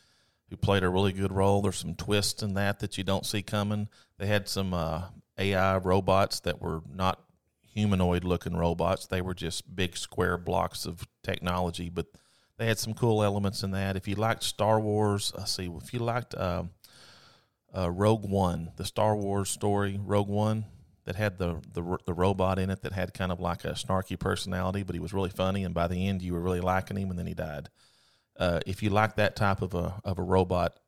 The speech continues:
mixed in with the plot, it had a similar type of thing with that, but it was very good. Highly recommended. A, if you have not watched it, a definite A.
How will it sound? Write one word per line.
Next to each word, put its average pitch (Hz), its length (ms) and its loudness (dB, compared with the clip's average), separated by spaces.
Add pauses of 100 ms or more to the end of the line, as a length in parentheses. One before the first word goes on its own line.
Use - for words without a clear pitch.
(100)
mixed 95 300 -4
in 92 140 2
with 82 120 -4
the 76 100 -2
plot, 85 400 2 (460)
it 98 140 -4
had 95 160 0
a 87 60 -2
similar 90 380 -2
type 87 220 -6
of 85 100 -6
thing 85 220 -4
with - 140 -14
that, 80 240 -10 (100)
but 82 120 -6
it 87 120 -2
was 82 120 -8
very 101 280 0
good. 82 300 -4 (920)
Highly 107 260 4
recommended. 95 640 0 (100)
A, 90 280 4
if 85 120 -4
you 87 80 -2
have 82 160 -2
not 85 240 -4
watched - 280 -4
it, 85 100 -2
a 85 60 -2
definite 82 420 -2
A. 80 200 -4